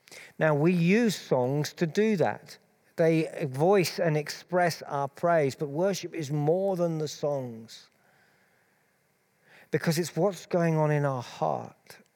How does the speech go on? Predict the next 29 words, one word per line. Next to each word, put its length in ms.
of 140
saying, 460
"God, 520
thank 600
you." 100
And 120
it 60
may 220
not 160
be 100
done 320
together 420
with 160
others. 360
It 80
may 160
be 100
done 800
on 140
our 180
own, 280
quietly 580
with 220
God, 320
of 80
just 240
saying, 340
"I'm 180
so 560